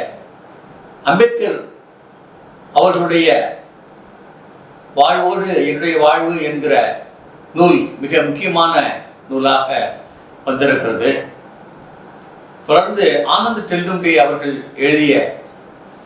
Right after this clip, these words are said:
ஐகோனோகிளாஸ்ட் என்கின்ற ஆங்கில நூலும் அம்பேத்கர் பற்றிய ஒரு வாழ்வியல் நூலாக வந்திருக்கிறது. இன்னும் தமிழக சூழலில் பார்த்தால்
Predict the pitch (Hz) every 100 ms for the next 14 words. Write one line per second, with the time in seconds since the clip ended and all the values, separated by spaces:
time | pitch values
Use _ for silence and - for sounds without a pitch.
0 | - - - - 202 226 220 180 180 -
1 | - 156 151 147 135 135 120 - 143 175
2 | 175 165 147 143 147 139 - - - -
3 | - - - - - - - - - -
4 | 175 190 175 - 151 147 143 131 - -
5 | - - - - - 143 143 - - -
6 | 143 - 202 196 - - - - - 143
7 | 143 143 143 131 113 - - - - -
8 | 131 139 110 - - 123 135 - - -
9 | - - - - - - - - - -
10 | - - - - 208 220 - - - -
11 | - 151 214 220 220 - 175 165 160 156
12 | 135 139 135 - 151